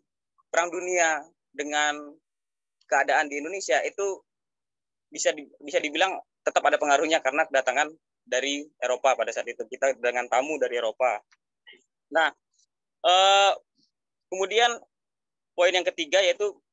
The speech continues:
bagaimana kemudian sidang B P I K I juga, saya melihat momen ini, itu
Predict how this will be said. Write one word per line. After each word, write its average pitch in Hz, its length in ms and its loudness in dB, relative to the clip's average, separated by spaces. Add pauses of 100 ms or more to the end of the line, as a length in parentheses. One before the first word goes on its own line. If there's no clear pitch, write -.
(120)
bagaimana 175 400 0
kemudian 190 320 -6
sidang 180 240 -2
B 170 160 -4
P 170 160 -4
I - 0 -
K 160 160 -2
I 170 160 -12
juga, 139 320 -6
saya 160 160 -2
melihat 160 240 -2
momen 147 240 -6
ini, 131 240 -14 (240)
itu 214 180 0